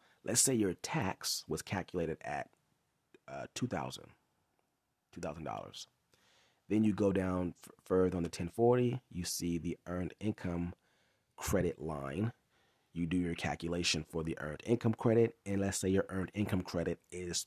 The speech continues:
three thousand dollars. So the amount that's gonna be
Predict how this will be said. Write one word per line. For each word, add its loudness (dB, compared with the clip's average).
three 6
thousand -6
dollars. -8
So -2
the 2
amount 4
that's 2
gonna 0
be -2